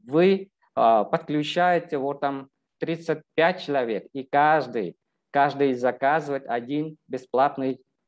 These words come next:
а, а, прибор, устройство, то как тут определяются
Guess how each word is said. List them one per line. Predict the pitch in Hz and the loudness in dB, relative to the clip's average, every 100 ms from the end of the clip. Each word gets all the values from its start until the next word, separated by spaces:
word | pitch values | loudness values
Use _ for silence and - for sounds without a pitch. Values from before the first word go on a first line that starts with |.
| _ | _
а, | 107 101 101 90 107 - 95 98 95 95 98 | -4 0 0 0 -4 -8 -8 -4 -4 -4 -4
а, | 92 | -6
прибор, | 135 147 127 98 - - | -2 0 2 0 -2 -12
устройство, | 127 - 110 85 101 85 - - - _ - | -10 -4 -4 -4 -10 -10 -12 -20 -20 _ -2
то | 151 | -2
как | 147 160 156 156 - | 0 0 0 -2 -4
тут | 170 175 | -4 -2
определяются | 147 143 135 131 147 147 143 127 131 | -2 -2 0 0 2 0 -2 -4 -4